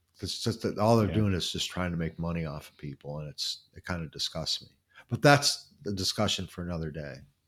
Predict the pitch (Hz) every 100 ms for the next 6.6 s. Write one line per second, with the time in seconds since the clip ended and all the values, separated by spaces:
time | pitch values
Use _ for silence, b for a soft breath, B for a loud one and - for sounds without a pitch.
0 | _ _ _ _ B B - 165 180 156
1 | - 151 - _ - - - - - B
2 | B B B B B B B B - -
3 | 117 123 107 104 - 123 104 98 95 95
4 | - 90 87 87 117 131 113 143 131 120
5 | 120 113 104 98 - 101 107 101 - 104
6 | 104 92 107 107 95